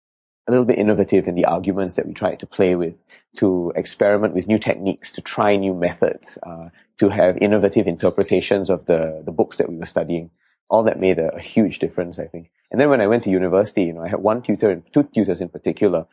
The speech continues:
uh, my international relations tutor, Jennifer Welsh, and, uh, my economics tutor, Judith Hare,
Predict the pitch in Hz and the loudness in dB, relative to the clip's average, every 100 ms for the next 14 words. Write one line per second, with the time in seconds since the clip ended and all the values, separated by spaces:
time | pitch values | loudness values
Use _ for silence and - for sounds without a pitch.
0 | - - _ - - 92 95 113 104 104 | -18 -20 _ -20 -6 -2 0 2 0 2
1 | 113 98 87 87 104 101 95 90 90 82 | 2 4 4 2 -2 -4 -4 0 0 2
2 | 90 90 98 90 87 87 - - - 90 | 0 2 0 4 4 2 -2 -10 -8 -4
3 | 82 82 82 - 80 80 80 82 _ - | -4 -6 -12 -8 -4 -4 -6 -10 _ -20
4 | _ _ _ - 85 - 98 104 - - | _ _ _ -8 -6 -2 0 2 0 -2
5 | 92 95 85 87 95 101 - 101 90 85 | -2 0 -2 0 0 0 -2 0 2 0